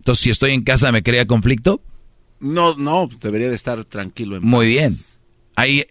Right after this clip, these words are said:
Speaker 1: ah, ¿debería de crear conflicto con alguien?
Speaker 2: Eh, no, porque supu-, supuestamente están unidos.
Speaker 1: Pero tú quieres salir.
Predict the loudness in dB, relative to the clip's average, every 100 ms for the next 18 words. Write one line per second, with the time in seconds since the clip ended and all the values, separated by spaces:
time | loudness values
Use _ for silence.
0 | _ -14 -6 -2 2 2 2 2 2 4
1 | 4 4 2 0 2 2 4 2 -2 -10
2 | _ _ _ _ _ _ -10 -6 -4 -2
3 | -2 -4 -8 -6 -4 -4 -6 -10 -6 -4
4 | -6 -8 -10 -6 -6 -4 -4 -6 -8 -10
5 | -10 -12 -16 -6 -2 0 2 0 0 0
6 | 0 0 -2 -4